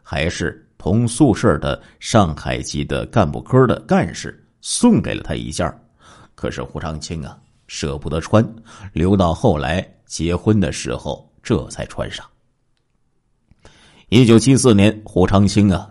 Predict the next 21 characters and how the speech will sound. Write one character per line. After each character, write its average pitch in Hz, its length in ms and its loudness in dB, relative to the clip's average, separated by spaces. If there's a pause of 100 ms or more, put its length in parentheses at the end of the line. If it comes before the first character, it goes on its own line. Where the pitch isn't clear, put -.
(140)
调 85 180 2
到 73 200 -2
某 71 200 -6
军 98 200 0
区 107 420 0 (160)
空 135 380 0
军 131 280 0 (240)
后 160 360 2
勤 123 200 2
部 170 240 0 (140)
驻 - 180 0
长 131 280 -2
沙 123 140 -4
办 123 200 -2
事 82 100 -10
处 - 140 -6
工 - 220 -10
作。 - 200 -12 (600)
不 135 160 4
久 95 180 4
呢， 143 240 0